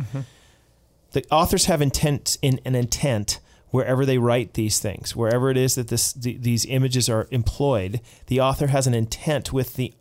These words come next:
Speaker 2: image. The image must be used according to the author's intent.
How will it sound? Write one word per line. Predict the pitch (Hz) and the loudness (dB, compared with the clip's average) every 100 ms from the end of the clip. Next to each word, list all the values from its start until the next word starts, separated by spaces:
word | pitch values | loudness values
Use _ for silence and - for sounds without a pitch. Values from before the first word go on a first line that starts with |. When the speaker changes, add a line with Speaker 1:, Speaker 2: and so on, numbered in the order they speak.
| - | -2
Speaker 2:
image. | 156 143 80 - - - - - - _ _ _ | 0 0 -2 -6 -12 -14 -20 -20 -20 _ _ _
The | 143 139 | -4 2
image | 170 180 - | 2 2 2
must | 147 139 - | 2 2 2
be | |
used | 120 123 143 135 - | 2 4 4 2 0
according | - - 147 139 | -6 -2 0 0
to | 135 | 0
the | 127 | 0
author's | 90 123 127 113 | 2 0 2 0
intent. | 117 113 - 160 120 - | 0 0 0 0 0 -4